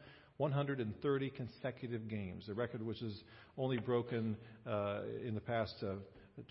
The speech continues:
fifteen, twenty years by Cal Ripken Junior. And the record probably would have been, would have been no doubt much longer, maybe n-, unbreakable,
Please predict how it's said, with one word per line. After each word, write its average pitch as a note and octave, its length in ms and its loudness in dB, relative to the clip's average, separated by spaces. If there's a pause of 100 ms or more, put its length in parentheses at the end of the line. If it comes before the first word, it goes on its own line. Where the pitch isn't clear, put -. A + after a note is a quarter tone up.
(120)
fifteen, C3 320 0
twenty A#2+ 220 -2
years A2+ 240 2
by G#2 180 2
Cal G#2 300 0
Ripken G#2+ 420 -2
Junior. G2 460 -2 (460)
And D#3+ 200 6
the D#3+ 80 8
record G#3+ 320 6
probably C4 300 8
would F#3 120 8
have E3+ 140 4
been, D#3+ 300 4
would F3 120 6
have D#3 160 4
been C3+ 220 6
no C#3 120 6
doubt C3 280 4
much E3 180 6 (100)
longer, B2 280 4
maybe C#3+ 240 2
n-, C3 180 2 (140)
unbreakable, D3 840 4